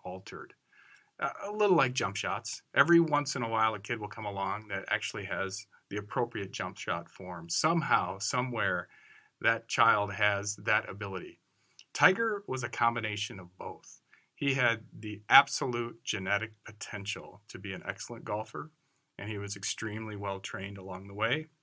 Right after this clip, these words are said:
And he had a lot of competitive fire. Now, a lot of that competitive fire was largely dysfunctional, and that resulted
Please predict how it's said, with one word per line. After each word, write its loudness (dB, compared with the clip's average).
And 4
he 6
had 8
a 6
lot 6
of -6
competitive -2
fire. 4
Now, 2
a -
lot 8
of 0
that 0
competitive -2
fire 4
was -6
largely 4
dysfunctional, -4
and 0
that 4
resulted 0